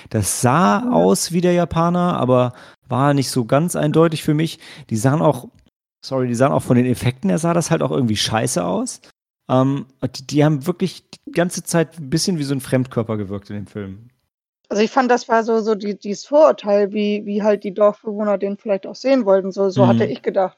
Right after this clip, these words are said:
Speaker 2: ne? Und, und, ähm, wo, wo der Cop ja den Traum hatte, so, okay, war es jetzt Traum, war es, ne? Er ist ja da irgendwie dann schreiend auch aufgewacht. Und genau, wo der, wo der Kumpel das da erzählt hat,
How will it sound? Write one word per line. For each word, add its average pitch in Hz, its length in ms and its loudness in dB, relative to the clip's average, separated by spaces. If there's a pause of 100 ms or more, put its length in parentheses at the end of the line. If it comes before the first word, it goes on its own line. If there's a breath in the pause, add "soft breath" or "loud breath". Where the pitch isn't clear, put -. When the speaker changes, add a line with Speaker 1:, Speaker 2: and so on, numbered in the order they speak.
Speaker 2:
ne? 247 260 -6
Und, 202 160 -6 (360 loud breath)
und, 196 360 2
ähm, 190 360 4
wo, 190 240 6
wo 202 80 4
der 196 140 6
Cop 220 220 -2
ja 247 220 6
den 214 260 -2
Traum 220 340 2
hatte, 269 240 2
so, 226 180 4
okay, 226 280 -2
war 190 140 2
es 196 120 -4
jetzt - 200 -18
Traum, 247 380 -2
war 214 180 2
es, - 220 -10 (100)
ne? 247 220 -6 (380)
Er - 100 -6
ist - 100 -8
ja 202 60 -8
da 190 180 2
irgendwie 202 220 -2
dann 196 160 -4
schreiend 202 280 -6
auch 220 120 -8
aufgewacht. 233 500 0
Und 208 180 -4 (460 loud breath)
genau, 220 220 4
wo 196 100 8
der, 196 300 8
wo 202 80 -2
der 190 100 6
Kumpel 226 300 -2
das 233 160 2
da 262 100 0
erzählt 233 380 2
hat, 233 140 2